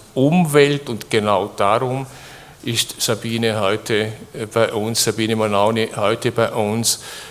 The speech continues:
weil sie, äh, als Zuständige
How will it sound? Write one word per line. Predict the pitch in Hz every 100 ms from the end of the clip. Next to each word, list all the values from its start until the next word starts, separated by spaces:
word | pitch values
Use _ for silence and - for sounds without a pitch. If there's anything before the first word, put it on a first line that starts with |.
| -
weil | 101 101 101
sie, | 110 123 120 135 147 143
äh, | 147
als | 117 113 113 - 107 101 101 - -
Zuständige | 117 135 - 117 113 113 113 113